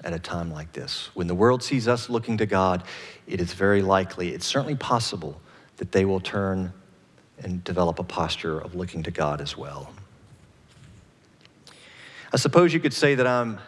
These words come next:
claiming an awful lot for this historical moment, and I am. I'm not a historian, but I believe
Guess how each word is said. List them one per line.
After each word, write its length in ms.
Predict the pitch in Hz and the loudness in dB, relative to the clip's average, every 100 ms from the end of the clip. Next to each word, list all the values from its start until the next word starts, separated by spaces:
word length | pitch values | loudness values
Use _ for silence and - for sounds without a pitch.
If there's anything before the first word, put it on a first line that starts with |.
| - _ _ _ _ _ _ - | -20 _ _ _ _ _ _ -2
claiming 420 | - 143 135 123 | 4 4 4 0
an 220 | 117 117 | -2 -2
awful 460 | 127 123 127 127 117 | 2 4 4 2 4
lot 340 | 110 120 117 | 4 4 0
for 100 | - | -6
this 220 | 113 110 | -4 -4
historical 480 | - - 117 110 110 | -4 0 2 4 2
moment, 420 | 101 101 113 123 - - | 2 4 4 2 -2 -2
and 160 | 127 147 | 2 2
I 120 | 160 | 2
am. 360 | 175 90 76 - - _ _ - | 0 -2 -6 -14 -20 _ _ -6
I'm 100 | 123 | 0
not 160 | 139 127 | 2 4
a 40 | |
historian, 460 | 113 113 127 123 120 | 0 0 2 4 4
but 120 | 117 | 4
I 100 | 127 | 2
believe 480 | 127 123 123 113 | 2 0 0 0